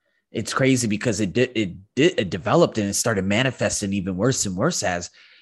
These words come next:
twenty eighteen, twenty nineteen, when I would see a white guy on the train, I would see the attention that Thai women were giving him.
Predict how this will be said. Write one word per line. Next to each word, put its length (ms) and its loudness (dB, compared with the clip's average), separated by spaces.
twenty 220 0
eighteen, 280 0
twenty 240 -6
nineteen, 440 -2
when 80 -4
I 80 -2
would 120 -4
see 280 -4
a 80 -6
white 400 -8
guy 180 -2
on 120 -4
the 60 -8
train, 380 -4
I 60 -6
would 140 -6
see 180 -4
the 200 -4
attention 420 -6
that 120 -4
Thai 240 -4
women 240 -6
were 140 -6
giving 260 -2
him. 240 -12